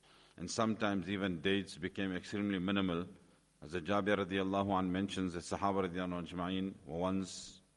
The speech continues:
on a journey of jihad. When the means was so minimal that each Sahabi was given just one khajur,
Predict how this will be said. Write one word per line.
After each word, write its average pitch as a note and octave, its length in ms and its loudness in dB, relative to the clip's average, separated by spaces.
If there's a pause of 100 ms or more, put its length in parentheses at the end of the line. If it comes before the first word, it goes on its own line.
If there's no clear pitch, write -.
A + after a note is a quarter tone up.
(220)
on E2+ 160 -4
a E2+ 40 -2
journey G2 360 0
of D#2 180 -6
jihad. F#2 400 0 (1120)
When E2+ 180 -6
the F#2 80 -4
means G2+ 680 -2 (160)
was E2+ 180 -2
so G#2+ 240 6
minimal G2 580 4 (200)
that F2 180 -8
each G#2 160 -4
Sahabi G2 500 0
was F2 160 0
given F#2 320 -2
just F#2 300 -4
one G2+ 320 2
khajur, G2+ 540 0